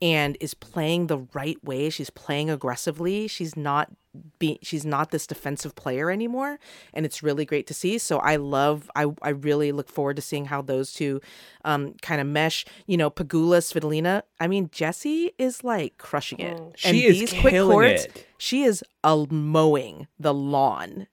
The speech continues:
Speaker 1: like, um, in, in, in Melbourne. So I think that's a big upset special. And then Brady Vekic.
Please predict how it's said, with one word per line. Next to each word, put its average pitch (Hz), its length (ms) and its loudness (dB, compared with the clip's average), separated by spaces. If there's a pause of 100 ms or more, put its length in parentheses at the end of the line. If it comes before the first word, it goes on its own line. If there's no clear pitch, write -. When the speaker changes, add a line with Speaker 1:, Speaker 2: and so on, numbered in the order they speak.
Speaker 1:
like, 143 440 0 (100)
um, 131 500 -2
in, 143 300 -4
in, 139 420 -4
in 147 180 -4
Melbourne. 127 280 -2 (100)
So 156 320 0 (540)
I 156 220 -6
think 202 160 -4
that's 196 200 -2
a 208 40 -4
big 202 180 0
upset 202 380 -2
special. 240 480 -2 (180)
And 220 160 0
then 233 80 4
Brady 240 340 2
Vekic. 233 520 -2